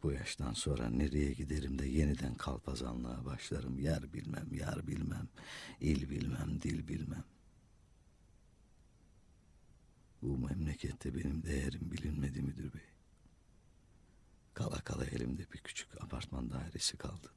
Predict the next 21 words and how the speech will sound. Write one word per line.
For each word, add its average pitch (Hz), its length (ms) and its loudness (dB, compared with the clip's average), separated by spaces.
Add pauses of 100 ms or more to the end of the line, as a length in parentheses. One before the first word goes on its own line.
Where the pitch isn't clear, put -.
Dışarıda - 440 0
kalsam - 480 -4
onu 82 160 0
da - 100 0
satıp - 400 -6
kalpazanlığa - 760 0
yatıracağım. - 680 -2
O 80 120 -2
da - 40 0
uçup - 400 -4
gidecek. - 420 -2 (600)
Hiç 104 160 4
olmazsa 80 420 4
o 73 80 4
küçük - 340 -4
daireden 76 500 2
gelen 69 300 4
kirayla 71 520 2
burada 78 220 2
geçinip - 480 0
giderim 90 420 4